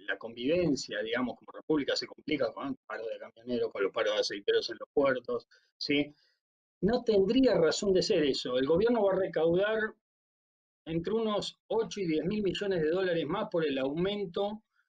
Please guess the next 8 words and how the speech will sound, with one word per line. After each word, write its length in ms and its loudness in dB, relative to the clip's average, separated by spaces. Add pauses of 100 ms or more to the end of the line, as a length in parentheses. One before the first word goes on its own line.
(120)
en 200 0
los 180 0
precios 580 2
de 120 0
los, 520 0
de 180 -14
los 160 -6
cereales 600 0